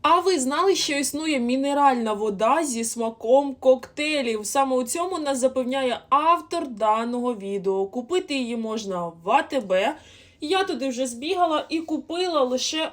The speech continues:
один смак. Оболонська зі смаком Беліні.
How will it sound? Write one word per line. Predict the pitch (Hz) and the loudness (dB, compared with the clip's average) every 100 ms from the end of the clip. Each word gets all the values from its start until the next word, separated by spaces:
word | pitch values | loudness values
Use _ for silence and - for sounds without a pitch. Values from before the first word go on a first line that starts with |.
| - | -2
один | 262 269 208 190 240 277 302 294 | 4 4 2 -4 -4 -4 -4 -8
смак. | - 214 214 180 175 - - - | -10 -4 0 0 -2 -10 -20 -4
Оболонська | - 285 294 294 349 359 - 330 | -2 0 0 -2 -2 -4 -4 -4
зі | 254 | -4
смаком | 254 269 254 - 285 302 269 | -4 -4 -2 0 0 -2 -6
Беліні. | 208 247 233 226 202 180 175 | -2 -2 -2 -6 -8 -8 -8